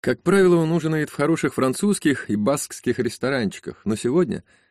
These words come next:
«Я хочу знать», перебил ее Джейсон, «где я нахожусь». «Вы что, не можете просто наслаждаться?»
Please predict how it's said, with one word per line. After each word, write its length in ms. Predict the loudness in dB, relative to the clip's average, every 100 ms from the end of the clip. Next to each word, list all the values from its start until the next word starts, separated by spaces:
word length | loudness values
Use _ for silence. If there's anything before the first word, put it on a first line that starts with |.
| _ _ _ _ _
«Я 180 | -2 0
хочу 320 | 0 -2 0
знать», 400 | 0 2 2 0
перебил 400 | -2 -2 0 0
ее 140 | 0 -2
Джейсон, 480 | 0 -2 -2 -2 -2
«где 340 | -2 0 2
я 140 | 2
нахожусь». 560 | 0 -4 -6 -8 -12 -16 _ _ _ _ _ _ _ _ _ _ _ _ _ _ -2
«Вы 120 | 0
что, 220 | 0 0
не 120 | 2 2
можете 360 | 2 0 -2
просто 300 | -2 -2 -2
наслаждаться?» 680 | -4 -2 -2 -2 -6 -12